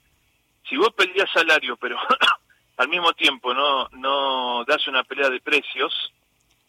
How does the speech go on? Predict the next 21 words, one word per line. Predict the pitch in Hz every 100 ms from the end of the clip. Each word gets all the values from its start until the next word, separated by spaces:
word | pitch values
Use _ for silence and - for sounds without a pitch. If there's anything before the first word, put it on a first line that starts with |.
| _
de | 117
disputar | 117 - 123 175 170
el | 143
precio | 160 151 135
con, | - - 117 117
con | 110 113
los, | 110 107 - -
con | - 113
los | 107
que | - 110 110 107 104 -
forman | 180 185 131
los | 113
precios, | - 110 - 127 180 _ _ _ _ _
de | 107
ponerse | - 113 127 147 - 127
firme | - 143 135 120
en | 117 120
ese, | 117 117 113 107 - -
en | 120
esa | - 117 107 107
discusión, | 104 - 113 131 139 185